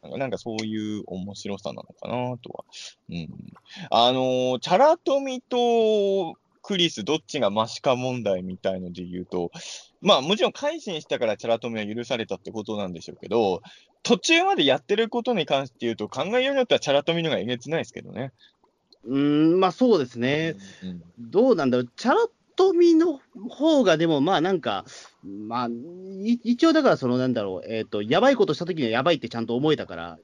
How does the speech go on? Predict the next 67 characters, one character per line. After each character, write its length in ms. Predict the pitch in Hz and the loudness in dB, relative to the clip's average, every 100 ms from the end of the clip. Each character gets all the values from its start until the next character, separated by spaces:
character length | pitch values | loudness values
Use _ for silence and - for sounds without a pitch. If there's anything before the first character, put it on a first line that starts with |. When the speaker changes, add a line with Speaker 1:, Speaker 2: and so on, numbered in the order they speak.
| _ | _
Speaker 1:
う 40 | 95 | -14
ん。 280 | 92 90 | -10 -6
Speaker 2:
ま 100 | 131 | -4
だ 160 | 131 95 - _ _ _ | -2 -4 -10 _ _ _
理 100 | 170 | -4
性 120 | 165 | 0
は 60 | 113 | 0
保 160 | 135 160 | 0 -4
っ 40 | |
て 60 | - | -4
た 80 | |
方 140 | 101 113 | -6 -8
な 100 | 92 | -8
の 60 | |
か 80 | 85 | -14
も 80 | 82 | -16
し 60 | 90 | -14
れ 80 | |
な 80 | 82 | -16
い 40 | 80 | -16
け 60 | |
ど。 200 | - 73 - _ _ _ _ _ - | -16 -18 -20 _ _ _ _ _ -6
Speaker 1:
で 60 | |
も 60 | 95 | 0
俺 120 | 107 | 2
は 60 | 104 | 2
こ-、 140 | 180 | -2
ち 180 | - - | -4 -4
ょ 40 | |
っ 40 | 226 | 0
と 120 | 123 | 2
ね、 100 | 107 | 2
好 140 | - | 0
き 200 | - 202 | -4 -2
嫌 180 | 220 135 | 4 4
い 40 | 104 | 4
の 80 | |
問 180 | 101 110 | -4 -6
題 120 | 110 | -4
じ 80 | 110 | -4
ゃ 20 | |
な 60 | 107 | -8
い 40 | |
か 60 | 104 | -8
も 80 | 92 | -12
し 20 | |
れ 60 | 98 | -12
な 40 | |
い 20 | |
け 40 | - | -8
ど、 0 | |
そ 60 | |
れ 100 | 156 | -4
で 20 | 185 | 0
言 100 | 185 | 0
う 20 | |
と 100 | 180 | -2
俺、 100 | 170 | -4
チ 340 | - _ - | -8 _ -4
ャ 40 | 143 | 0
ラ 120 | 147 | 2
富 360 | 175 170 170 | 0 -2 -6
と 180 | - 170 | -2 -2
ク 140 | - 165 | 0 -2
リ 100 | 160 | -2
ス 160 | 117 | -4
が 160 | 107 | -4